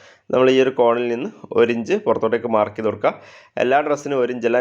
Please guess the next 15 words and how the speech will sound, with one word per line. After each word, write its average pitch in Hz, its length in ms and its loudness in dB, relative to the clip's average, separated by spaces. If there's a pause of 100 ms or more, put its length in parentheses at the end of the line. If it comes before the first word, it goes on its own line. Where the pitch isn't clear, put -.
നൈറ്റിയൊക്കെ 127 480 0
ചെയ്യുന്ന 127 200 -4
സമയത്ത് 120 280 0
ഒന്നര 120 260 0
ഇഞ്ചൊക്കെ 120 240 0
നമ്മൾ 113 200 -2
കൊടുക്കണം. 110 340 -4
കാരണം 110 260 0
കുറച്ചൊന്ന് 131 400 -2
ഫ്രീ 123 220 2
ആയിട്ടിടാൻ 127 320 2
വേണ്ടിയിട്ടാണ് 117 240 -2
നമ്മൾ 113 140 -4 (220)
നൈറ്റിയൊക്കെ 113 440 -2
ജു-, 104 100 -6